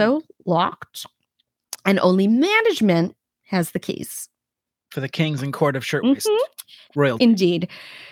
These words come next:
Speaker 1: And of course, these staircases are super dark, super winding, and
Speaker 2: Mm-hmm.
Speaker 1: so narrow, they can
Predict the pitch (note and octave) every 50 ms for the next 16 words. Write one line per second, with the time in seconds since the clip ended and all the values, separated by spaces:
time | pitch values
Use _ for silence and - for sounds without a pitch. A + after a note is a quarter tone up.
0 | - - - _ _ _ _ _ _ _ _ _ - F4 G4+ G#4 G#4+ - - A4+
1 | B4+ B4+ - D4 C4 B3 - - - F#3 E3+ E3 - F#3 E3+ D#3+ - F3+ F3+ E3+
2 | - - G3 F3 F3 F3+ F3+ F#3 F#3+ G3 F#3+ _ _ _ _ - - - - -
3 | - - - E4 D#4+ A#3+ - - - - - D#3+ G3 D#4+ - - - - - -
4 | - _ _ _ _ _ _ _ _ _ _ - - - - - C#4+ C#4 - G3+
5 | F3 F3 E3+ D#3 - _ _ - E3 D#3+ D#3+ D#3 D#3 D#3+ F3+ A3 B3 C4 A#3+ F3
6 | D#3 E3 C#3+ D3+ D3 G#3 G#3 - _ _ _ _ _ _ _ _ _ - - G3
7 | F3 F3 F3+ F3+ E3 - - - B2 A#2 - - C#4 E4+ A4 B4+ A#4+ C#4+ F#3 D#3+
8 | C#3 - - - G2 D#2+ A#3+ A#3+ - _ _ _ - F#3 F#3+ G3+ - G#3+ G3+